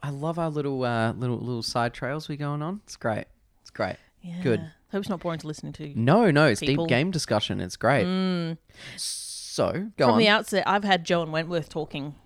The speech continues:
Speaker 2: pretty much straight away.
Speaker 1: Okay, yeah.
Speaker 2: Which, um, you know, good on Wentworth and Joe for identifying that they're the two that should probably be communicating.
Speaker 1: Mm-hmm.
Speaker 2: Um, and Joe, at this point, basically spills the beans on everything.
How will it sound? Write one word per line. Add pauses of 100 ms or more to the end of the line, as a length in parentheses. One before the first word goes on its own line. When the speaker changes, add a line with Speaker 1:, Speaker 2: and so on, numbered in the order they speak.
Speaker 2:
pretty
much
straight
away. (120)
Speaker 1:
Okay,
yeah.
Speaker 2:
Which,
um,
you
know,
good
on
Wentworth
and
Joe
for
identifying
that
they're
the
two
that
should
probably
be (400)
communicating. (180)
Speaker 1:
Mm-hmm.
Speaker 2:
Um, (680)
and (120)
Joe,
at
this
point,
basically (120)
spills
the
beans
on
everything.